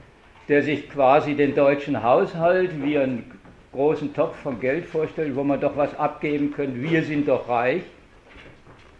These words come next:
So abgesehen davon, dass es überhaupt nicht das eigene Geld ist, was da unterwegs ist.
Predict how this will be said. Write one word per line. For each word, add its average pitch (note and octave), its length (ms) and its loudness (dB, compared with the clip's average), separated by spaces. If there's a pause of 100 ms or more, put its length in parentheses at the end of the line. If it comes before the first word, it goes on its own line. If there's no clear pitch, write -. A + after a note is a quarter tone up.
(1040)
So - 160 -6
abgesehen E3 680 0
davon, D#3 640 0 (1000)
dass E3+ 160 2
es E3 120 -6
überhaupt E3 520 0
nicht D#3+ 220 -4
das - 260 -2
eigene D#3 480 2
Geld D3 500 0
ist, G3+ 260 -8 (600)
was C3 380 -4
da G#2+ 340 -2 (1000)
unterwegs C3 760 0
ist. A2 200 -14